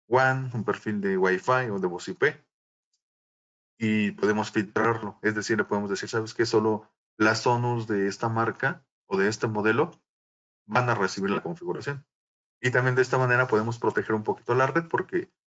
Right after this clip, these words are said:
si por ahí existe algún caso de que algún personal que es corrupto y tiene onus del mercado negro y revende los servicios, pues así lo podemos evitar, ¿no?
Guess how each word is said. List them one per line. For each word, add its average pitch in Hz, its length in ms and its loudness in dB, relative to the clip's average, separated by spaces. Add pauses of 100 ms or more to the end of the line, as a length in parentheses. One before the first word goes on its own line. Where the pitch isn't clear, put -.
(120)
si 98 400 -2
por 107 220 0
ahí 110 120 4
existe 98 640 -2 (380)
algún 104 300 -10
caso 113 320 2
de 90 160 -4
que 67 440 -12 (280)
algún 196 240 -8
personal 107 680 0 (140)
que 87 160 -20
es - 120 -20
corrupto 110 800 0 (800)
y 110 120 -6
tiene 113 340 2
onus 107 420 2
del 101 140 2
mercado 98 400 0
negro 110 260 2
y 98 60 0
revende 104 640 0
los 104 160 -2
servicios, 113 540 -2
pues - 320 -12 (720)
así 107 220 -2
lo 104 120 2
podemos 98 300 0
evitar, 85 380 -2 (140)
¿no? 117 280 -10